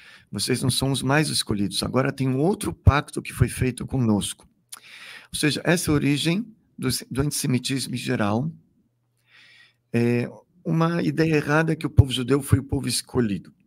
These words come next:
ok? E por isso esses dois mil anos de perseguição, como eu mencionei, Inquisição, libelos de sangue, pogroms, cruzadas, et cetera.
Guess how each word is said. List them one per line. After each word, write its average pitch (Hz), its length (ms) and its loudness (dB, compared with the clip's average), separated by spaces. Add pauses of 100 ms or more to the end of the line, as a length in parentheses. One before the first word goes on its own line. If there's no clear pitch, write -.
(280)
ok? 127 440 -4 (420)
E - 40 -8
por 175 180 2
isso 202 220 -2
esses - 160 -2
dois 156 260 4
mil 139 180 0
anos 139 160 2
de 123 100 -4
perseguição, 131 580 0
como 127 200 -2
eu 127 40 0
mencionei, 127 720 0 (320)
Inquisição, 151 640 -2
libelos 117 380 0
de 110 80 -4
sangue, 160 400 0
pogroms, 139 880 0 (420)
cruzadas, 151 560 4
et 131 120 0
cetera. - 420 -2